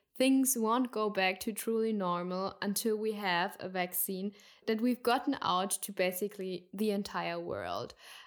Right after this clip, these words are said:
Was er also eigentlich sagen will, wenn man's auf Deutsch übersetzt, ist, dass man sagen kann, dass die Dinge erst wieder zur Normalität zurückkehren werden, wenn es einen Impfstoff gibt,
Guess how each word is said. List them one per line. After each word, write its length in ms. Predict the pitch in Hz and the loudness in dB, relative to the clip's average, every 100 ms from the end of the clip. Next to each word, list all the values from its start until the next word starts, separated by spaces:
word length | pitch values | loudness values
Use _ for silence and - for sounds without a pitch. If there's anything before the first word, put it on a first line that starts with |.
| _ _ _ | _ _ _
Was 240 | 185 220 262 | 0 4 4
er 140 | 226 | 4
also 200 | 202 202 | 2 -2
eigentlich 520 | - 208 226 233 - - - | 2 2 2 0 -4 -12 -6
sagen 320 | 220 220 240 | 0 2 2
will, 140 | 226 | 0
wenn 80 | 220 | -2
man's 160 | 220 220 | -2 0
auf 180 | 214 - | -2 -2
Deutsch 240 | 208 208 | -4 -4
übersetzt, 560 | 202 208 202 202 202 - | -4 -6 -2 -4 -4 -6
ist, 360 | - 196 196 202 - | -2 0 -2 -6 -4
dass 160 | 208 202 | -4 -2
man 160 | 190 | -2
sagen 300 | 190 190 202 | 0 0 0
kann, 200 | 214 202 | -4 -4
dass 160 | 196 196 | -4 -4
die 140 | 220 | -4
Dinge 260 | 196 202 185 | -2 -2 0
erst 320 | 185 202 - | -2 -2 -6
wieder 340 | 202 190 190 190 - _ | -6 -4 -4 -8 -18 _
zur 140 | - | -2
Normalität 640 | 208 196 190 202 220 196 - | 0 0 -2 -4 -4 -4 -4
zurückkehren 480 | 196 196 208 190 | -4 -4 -6 -6
werden, 340 | 185 180 180 185 - - | -4 -4 -6 -10 -16 -4
wenn 120 | 196 | 0
es 200 | 196 - | 0 -2
einen 220 | - 190 | -2 -2
Impfstoff 640 | - 214 202 - 202 202 - | -2 -2 -2 -4 -4 -4 -8
gibt, 400 | - 196 202 | -12 -8 -8